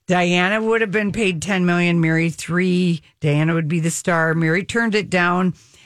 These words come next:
and Diana went out with other singers, and the tour was a flop.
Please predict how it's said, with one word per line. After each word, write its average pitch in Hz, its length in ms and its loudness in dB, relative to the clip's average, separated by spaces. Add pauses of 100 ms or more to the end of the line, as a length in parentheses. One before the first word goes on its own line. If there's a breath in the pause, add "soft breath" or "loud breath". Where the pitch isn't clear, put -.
(160 loud breath)
and 165 140 0
Diana 170 460 0
went 165 240 0
out 156 180 0
with 151 220 -4
other 160 300 -2
singers, 151 760 0 (500 loud breath)
and 151 460 0
the 165 80 -2
tour 185 360 -2
was 160 220 0
a 147 60 -4
flop. 170 580 -2